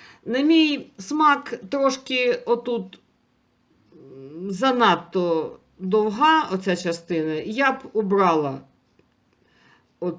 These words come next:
цю, цей підвіз, залишивши щось отак. Або навіть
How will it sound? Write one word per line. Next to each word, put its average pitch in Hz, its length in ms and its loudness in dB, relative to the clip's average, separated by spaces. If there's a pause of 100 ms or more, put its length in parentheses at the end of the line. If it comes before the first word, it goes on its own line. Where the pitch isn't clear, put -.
(160)
цю, 185 260 2
цей 185 320 2
підвіз, 202 580 -2
залишивши 196 880 0
щось 185 360 -4
отак. 220 560 0 (220)
Або 185 260 2
навіть 247 440 2